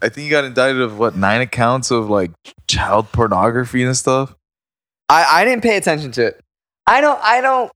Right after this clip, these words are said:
Speaker 2: I don't care about those things really necessarily all that much. And, and R. Kelly, I kind of,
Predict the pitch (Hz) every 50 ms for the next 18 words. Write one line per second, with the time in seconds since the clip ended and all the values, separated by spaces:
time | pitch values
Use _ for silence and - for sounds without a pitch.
0 | _ _ _ _ _ _ _ _ - 262 - - 247 247 262 277 254 254 220 208
1 | - - 180 156 151 147 139 123 127 117 117 - 123 120 117 - 131 127 127 127
2 | 131 131 131 131 131 135 131 - - - 131 127 127 127 123 127 123 123 120 123
3 | 123 123 117 - - - 165 175 170 151 - 175 180 190 214 233 220 - - 196
4 | 180 175 180 180 175 165 160 - _ _ _ _ _ _ _ _ _ _ _ _
5 | _ _ _ _ - 170 175 175 - - 220 220 214 202 165 147 143 -